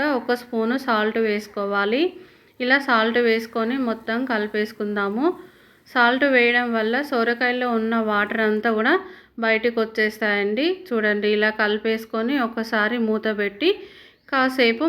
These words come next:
మగ్గనివ్వాలి. చూడండి, కొంచెంసేపు మగ్గిన తర్వాత వాటర్ అన్నీ వచ్చేసాయి సొరల-, సొరకాయ నుంచి. ఇలా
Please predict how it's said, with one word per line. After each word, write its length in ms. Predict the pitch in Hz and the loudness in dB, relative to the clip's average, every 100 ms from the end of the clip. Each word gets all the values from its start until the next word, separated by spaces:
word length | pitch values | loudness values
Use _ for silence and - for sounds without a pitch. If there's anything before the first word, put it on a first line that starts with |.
| 302 | 2
మగ్గనివ్వాలి. 800 | 233 220 214 208 202 196 196 196 - - _ _ _ _ | 2 2 2 2 0 -2 0 -2 -6 -14 _ _ _ _
చూడండి, 380 | 247 226 208 208 214 | -2 0 0 -2 -2
కొంచెంసేపు 500 | 226 226 - 226 233 233 | -2 -4 -2 -2 0 0
మగ్గిన 360 | 214 214 220 220 220 | 2 2 0 0 0
తర్వాత 400 | 208 214 208 226 311 392 - _ - 233 | 0 0 -2 0 0 -2 -8 _ -10 -2
వాటర్ 320 | 220 220 233 220 | 0 2 2 2
అన్నీ 220 | 220 240 | 2 0
వచ్చేసాయి 560 | 220 226 220 214 214 214 214 | -2 -2 -2 0 -2 -2 -4
సొరల-, 420 | 214 208 208 208 214 - | -4 -2 -2 -4 -8 -6
సొరకాయ 400 | 220 220 226 214 208 | -2 0 0 0 0
నుంచి. 280 | 202 196 285 381 - - _ _ _ _ _ _ _ _ _ _ _ _ _ _ _ 220 | -2 -2 -2 -2 -6 -20 _ _ _ _ _ _ _ _ _ _ _ _ _ _ _ -4
ఇలా 160 | 214 | 0